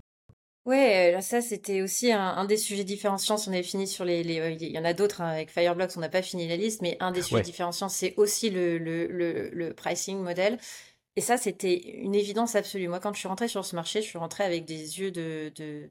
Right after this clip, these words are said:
Speaker 1: de banquière qui, euh, euh, a pu, euh, sur certains deals, cross-seller des, ou vendre, pardon, euh, du, des services de conservation à des grosses entreprises, à des grosses institutions financières. Euh, et ce que tu vends,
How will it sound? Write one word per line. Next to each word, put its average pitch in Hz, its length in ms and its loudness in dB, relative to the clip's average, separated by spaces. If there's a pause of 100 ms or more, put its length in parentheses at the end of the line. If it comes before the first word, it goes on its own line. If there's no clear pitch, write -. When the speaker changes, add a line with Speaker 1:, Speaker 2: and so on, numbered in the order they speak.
Speaker 1:
de 156 100 -8
banquière 170 640 -2
qui, 175 360 -4
euh, 156 300 0 (240)
euh, - 160 -6 (520)
a 180 140 -6
pu, 202 300 -2
euh, 170 340 0 (380)
sur 170 220 -4
certains 175 320 -2
deals, 190 260 -4
cross-seller 180 580 0
des, 160 600 -2
ou 147 60 -4
vendre, 180 320 -2
pardon, 165 360 -4 (340)
euh, - 260 -4
du, 143 320 -12
des - 140 -12
services 170 340 -2
de 170 100 -6
conservation 165 720 -2
à 165 100 0
des 151 180 -4
grosses 170 260 -4
entreprises, 165 500 -4
à 160 60 -4
des 151 80 -4
grosses 170 220 -2
institutions 165 500 -6
financières. 165 560 -2 (500)
Euh, 147 260 0 (120)
et 170 340 2
ce - 100 -4
que - 80 -2
tu 170 240 -4
vends, 175 460 -2